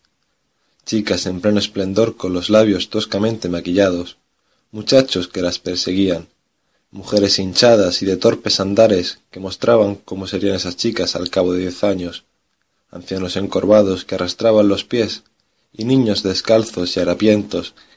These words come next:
que jugaban en los charcos y salían corriendo al oír los gritos airados de sus madres. Tal vez la cuarta parte de los cristales de las ventanas estaban rotos y cubiertos con tablones. La mayoría de la gente no prestaba atención a Winston.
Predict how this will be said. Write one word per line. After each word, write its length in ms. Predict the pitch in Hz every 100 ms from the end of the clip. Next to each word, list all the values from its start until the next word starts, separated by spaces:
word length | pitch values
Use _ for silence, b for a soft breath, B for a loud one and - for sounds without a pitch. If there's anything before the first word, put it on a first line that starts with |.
| -
que 100 | 95
jugaban 380 | - 113 110
en 100 | 98
los 140 | 92 90
charcos 640 | - 98 95 - 87 - _
y 80 | 95
salían 340 | - 101 110
corriendo 400 | 107 101 113 110
al 120 | 92
oír 180 | 90 98
los 200 | 92 87
gritos 440 | - 107 107 87 90
airados 480 | 90 101 95 90
de 100 | -
sus 220 | 92 90 92
madres. 480 | 90 85 - - - _ _ _ _ _ _ _ _ _ _ _ _ -
Tal 180 | 104
vez 240 | 104 117 110
la 80 | 90
cuarta 360 | 107 104 101
parte 280 | 110 113 98
de 80 | 92
los 160 | 90
cristales 540 | - 95 - 107 107 -
de 100 | 92
las 160 | 87
ventanas 600 | 95 90 90 110 104 87
estaban 400 | 87 - 101 98
rotos 460 | 98 107 127 87 - _ _ _
y 80 | -
cubiertos 580 | - 104 110 107 - -
con 140 | -
tablones. 640 | - 85 90 87 82 - - _ _ _ _ _ _ _ _ -
La 100 | 87
mayoría 340 | 95 101 117
de 80 | 110
la 100 | 104
gente 340 | 120 120 101
no 200 | 92 95
prestaba 340 | 92 90 92 87
atención 380 | 87 87 92
a 20 | 87
Winston. 480 | 92 95 - -